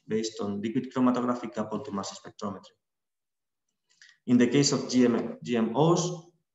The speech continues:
uh, they have been, uh, quite, uh, well studied to identify genetically modified, the genetically modified genes, or to compare the expression of different proteins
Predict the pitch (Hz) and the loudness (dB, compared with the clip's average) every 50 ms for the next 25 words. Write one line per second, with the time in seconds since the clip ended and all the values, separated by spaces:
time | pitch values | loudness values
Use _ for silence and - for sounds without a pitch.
0 | _ _ _ - 113 117 110 110 110 110 107 107 107 113 113 113 113 104 - - | _ _ _ -6 -2 -2 0 0 0 0 0 2 2 0 0 0 -2 -4 -2 0
1 | 113 110 110 107 107 107 107 107 - _ _ _ _ _ _ _ _ _ _ _ | 2 4 4 2 2 0 -4 -8 -12 _ _ _ _ _ _ _ _ _ _ _
2 | _ _ _ - - 117 110 110 107 107 107 104 104 104 104 104 107 104 - - | _ _ _ -6 -4 -2 0 0 0 0 0 0 -2 -2 -4 -6 -8 -10 -12 -18
3 | _ _ _ _ - - _ _ - 110 107 107 107 - - - 107 104 101 101 | _ _ _ _ -20 -20 _ _ -6 -4 -4 -2 -4 -6 -6 -4 -4 -4 -4 -4
4 | 101 98 98 98 101 101 101 101 101 101 - - - 110 110 107 107 - - - | -4 -6 -6 -8 -8 -8 -10 -10 -12 -12 -12 -8 -4 -2 0 0 0 -2 -2 0
5 | 113 127 147 156 160 160 - - - - - _ _ _ _ _ _ _ _ _ | 0 2 2 2 0 -2 -4 -8 -14 -18 -20 _ _ _ _ _ _ _ _ _
6 | _ _ _ _ _ _ _ _ _ - 123 127 123 120 117 110 127 131 139 147 | _ _ _ _ _ _ _ _ _ 2 2 4 4 4 4 4 4 2 2 2
7 | 143 - 143 139 139 139 139 135 - - - - _ _ _ _ _ - - - | 0 2 4 4 6 4 4 0 -2 -8 -12 -16 _ _ _ _ _ -10 -4 0
8 | 110 110 113 110 - - 113 107 104 104 101 104 104 101 - 120 127 123 123 - | 2 2 2 0 -2 -2 -2 0 0 0 -2 -4 -4 -2 -2 0 0 0 -2 -6
9 | - - _ - 113 104 - - 104 104 117 107 - - 131 123 123 113 110 120 | -12 -16 _ -8 -6 -4 -2 -2 0 0 0 -2 -2 -2 -2 0 0 0 0 -2
10 | 131 127 - 147 151 147 - - 151 151 151 160 160 160 - - - - - - | -2 -2 -2 -2 -2 -4 -4 -2 -2 0 2 2 2 2 0 -4 -6 -8 -12 -14
11 | _ _ _ _ _ _ _ _ _ _ _ _ _ _ _ _ _ _ _ _ | _ _ _ _ _ _ _ _ _ _ _ _ _ _ _ _ _ _ _ _
12 | _ - 131 139 143 151 151 147 - - - - 131 - - 123 117 117 117 123 | _ 2 4 6 6 6 4 2 -2 -4 -4 -2 -2 -2 0 2 2 2 4 4
13 | 123 135 147 156 156 - - 117 120 - - - 123 127 127 - 143 127 113 101 | 4 4 4 4 2 0 -4 -4 -4 -6 -4 -2 0 0 0 2 0 0 0 0
14 | 123 123 120 - 110 107 107 107 110 110 113 123 143 143 147 160 160 - - - | 0 -2 0 0 2 2 2 2 2 0 2 2 2 2 2 2 0 0 -2 -6
15 | - - | -10 -12